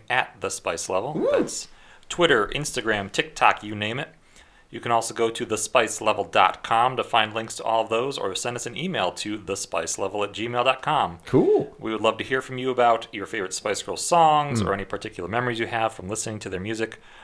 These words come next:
Speaker 1: or if you've ever went to a Spice Girls concert, then Mike and I will be eternally jealous.
Speaker 2: For now.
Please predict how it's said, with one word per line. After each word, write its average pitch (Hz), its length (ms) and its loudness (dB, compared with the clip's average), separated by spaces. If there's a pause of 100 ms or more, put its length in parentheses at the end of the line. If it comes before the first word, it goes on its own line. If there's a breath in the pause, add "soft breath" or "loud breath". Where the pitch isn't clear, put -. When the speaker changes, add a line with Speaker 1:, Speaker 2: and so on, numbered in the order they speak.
(120)
Speaker 1:
or 165 220 8
if - 100 0
you've 127 80 2
ever 135 160 8
went 135 220 4
to - 80 -2
a 90 40 0
Spice - 320 0
Girls 95 220 -2
concert, 98 340 -2
then 87 120 -6
Mike 95 180 -4
and 98 80 -6
I 92 40 -4
will 87 60 -4
be 95 160 -10
eternally 98 400 -4
jealous. 85 500 -6 (480 soft breath)
Speaker 2:
For 147 120 4
now. 92 360 4